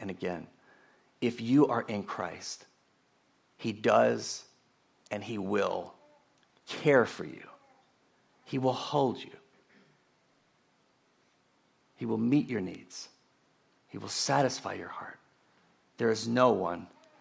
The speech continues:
like him. Think about these people who are represented as the harvest of the world that he's bringing to himself, those who belong to him by faith. Think about who they are.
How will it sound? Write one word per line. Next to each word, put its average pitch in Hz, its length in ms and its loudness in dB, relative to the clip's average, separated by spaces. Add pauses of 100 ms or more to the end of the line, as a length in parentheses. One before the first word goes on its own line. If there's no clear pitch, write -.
(260)
like 90 220 -4
him. 92 280 -10 (1120)
Think 135 220 2
about 123 260 8
these 120 200 4
people 113 600 -2 (400)
who 123 100 4
are 117 80 10
represented 117 640 6
as 107 120 -2
the 107 100 4
harvest 117 420 4
of 107 120 2
the 104 80 0
world 117 420 8
that 104 80 -2
he's 101 140 -2
bringing 117 360 2
to - 120 0
himself, 110 580 6 (320)
those 123 260 8
who 131 80 2
belong 117 340 6
to 117 80 0
him 110 180 2
by 101 180 4
faith. 110 560 2 (580)
Think 160 300 4
about 120 460 8
who 147 240 6
they 113 180 8
are. 101 480 2